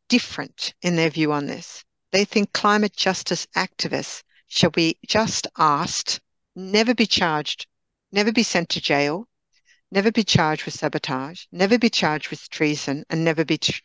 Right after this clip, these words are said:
charged with sedition, and just be given work on climate, 'cause they see the climate is that important. I think it's important to mention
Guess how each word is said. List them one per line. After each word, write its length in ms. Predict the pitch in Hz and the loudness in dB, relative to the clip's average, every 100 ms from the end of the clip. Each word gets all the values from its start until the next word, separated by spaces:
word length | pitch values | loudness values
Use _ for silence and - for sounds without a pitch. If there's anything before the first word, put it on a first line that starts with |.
| _ | _
charged 360 | - 151 147 - | 0 0 0 -4
with 100 | - | -10
sedition, 640 | - - 160 - 131 139 _ _ _ - - _ - | -2 0 2 0 -2 -6 _ _ _ -20 -20 _ -4
and 220 | 175 170 _ - | -2 -2 _ 0
just 340 | 208 214 - | 2 2 0
be 100 | 190 | -2
given 380 | - 151 147 135 160 | 0 0 0 -4 -6
work 500 | 156 165 139 _ - _ _ _ | 2 2 2 _ -16 _ _ _
on 200 | 156 147 | 0 0
climate, 680 | 147 - 147 139 135 - - _ _ | -2 0 0 0 -4 -8 -10 _ _
'cause 180 | 170 - | -6 2
they 380 | 208 226 226 | 6 6 4
see 400 | - - - 208 | 0 -6 2 2
the 100 | 175 | 2
climate 380 | 160 - 156 147 | -2 -2 -2 -2
is 220 | - 165 - | -4 -8 -2
that 280 | 151 151 - - | -2 -2 -8 -8
important. 800 | 151 - 147 147 - - - - _ _ - | -10 -6 -4 -2 -4 -4 -10 -18 _ _ -6
I 60 | 175 | 0
think 220 | 240 240 | 0 0
it's 140 | 240 | 0
important 420 | 202 - 170 170 - | -2 2 0 2 -2
to 60 | |
mention 600 | 160 165 170 175 - 139 | 0 2 2 2 0 -2